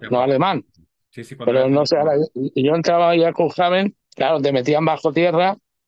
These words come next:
Speaker 1: y, y metían los barcos. Y nadie sabía que Hitler tenía esos barcos ahí. Eso ya, eso que yo he hecho, eso fue ya después de la, de la, de la guerra
Speaker 2: Sí.
Speaker 1: de, de los alemanes. Bueno, en Cuxhaven.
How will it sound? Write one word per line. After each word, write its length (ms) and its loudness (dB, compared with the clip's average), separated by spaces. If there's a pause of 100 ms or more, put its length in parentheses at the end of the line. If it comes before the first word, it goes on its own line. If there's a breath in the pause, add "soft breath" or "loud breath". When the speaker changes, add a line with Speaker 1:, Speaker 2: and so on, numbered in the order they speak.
(140)
Speaker 1:
y, 260 -2
y 60 0
metían 400 0
los 120 0
barcos. 440 -4 (160)
Y 100 -2
nadie 300 2
sabía 500 0 (340 soft breath)
que 120 -4
Hitler 360 0
tenía 340 0
esos 200 -2
barcos 380 -2
ahí. 280 -2 (680)
Eso 520 0
ya, 300 0
eso 280 -2
que 120 0
yo 100 2
he 60 2
hecho, 340 -4 (280)
eso 180 -2
fue 140 0
ya 140 2
después 320 -2
de 100 2
la, 460 -2 (360)
de 120 0
la, 280 0
de 140 -2
la 120 0
guerra 260 -2 (180)
Speaker 2:
Sí. 60 -20 (100)
Speaker 1:
de, 300 0
de 120 0
los 220 -2
alemanes. 340 -8 (520)
Bueno, 180 -2
en 60 -2
Cuxhaven. 560 -4